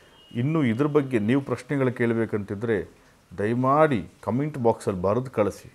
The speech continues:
ಖಂಡಿತ ನೋಡ್ತೀನಿ. ಹಲವರು ಕಾಮೆಂಟ್ ಬಾಕ್ಸಲ್ಲಿ ಬರೆದಿದ್ದೀರಿ, "ಗುರುಗಳೇ, ಫೋನ್ ರಿಸೀವ್ ಮಾಡ್ತಿಲ್ಲ" ಅಂಥೇಳಿ. ಹೌದು, ನನಗೆ ಸಮಯದ ಅಭಾವ ಬಹಳ ಇರೋದ್ರಿಂದ ನಾನು ಫೋನ್ ಮೂಲಕ ಉತ್ತರಿಸ್ಲಿಕ್ಕೆ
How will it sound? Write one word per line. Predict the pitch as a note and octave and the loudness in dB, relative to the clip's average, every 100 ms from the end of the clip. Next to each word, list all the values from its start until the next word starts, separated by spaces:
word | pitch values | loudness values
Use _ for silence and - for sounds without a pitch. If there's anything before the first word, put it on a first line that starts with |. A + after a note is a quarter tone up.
| _ | _
ಖಂಡಿತ | - A2 C3+ C#3 | -6 -4 -2 0
ನೋಡ್ತೀನಿ. | G#2+ G2+ F2 F2+ F2 - _ _ _ _ _ - | 0 -2 -6 -10 -10 -14 _ _ _ _ _ -16
ಹಲವರು | - A2+ D3+ D#3+ D3 C#3+ C#3+ _ _ _ - | -2 0 2 2 2 -2 -8 _ _ _ -2
ಕಾಮೆಂಟ್ | A#2 C#3 | -2 0
ಬಾಕ್ಸಲ್ಲಿ | C3 A#2 - A2 G#2+ | 2 0 0 -4 -2
ಬರೆದಿದ್ದೀರಿ, | G2+ F#2 G2+ F#2 G2 A2 | -2 -2 -6 -6 -6 -6
"ಗುರುಗಳೇ, | A#2 G#2 G#2 G#2 G#2+ G#2+ | -8 -6 -2 2 2 0
ಫೋನ್ | - A#2 A#2 | 0 -4 -2
ರಿಸೀವ್ | G#2 G#2+ | -6 -6
ಮಾಡ್ತಿಲ್ಲ" | G2 F#2+ E2+ F#2+ F2+ | -4 -4 -4 -6 -4
ಅಂಥೇಳಿ. | F2 F2 E2+ F2 F2 G2 - _ _ - | -6 -6 -12 -12 -10 -10 -12 _ _ -4
ಹೌದು, | G2 G2+ F2+ F2+ | 0 0 -2 -6
ನನಗೆ | F#2+ F#2+ F#2+ | -6 -6 -6
ಸಮಯದ | F#2 F#2 G#2 B2 A2+ G#2 - | -6 -6 -2 0 0 -2 -4
ಅಭಾವ | F#2+ G#2+ A#2+ D3+ C3+ | -4 -4 -2 -2 -2
ಬಹಳ | F2+ F#2+ A2+ D3 | -2 -6 -2 4
ಇರೋದ್ರಿಂದ | D#3 C#3 A#2+ G#2 A2 A2+ G#2+ - _ _ - | 4 4 0 -2 0 0 -2 -6 _ _ -12
ನಾನು | G2+ G#2+ A2 | -2 0 -2
ಫೋನ್ | - C#3 F3+ F3 | 0 4 4 4
ಮೂಲಕ | D3+ C#3 | 0 2
ಉತ್ತರಿಸ್ಲಿಕ್ಕೆ | A#2+ A2 B2+ - A2+ - A2 G2+ | 0 0 -8 -6 -6 -2 -2 -2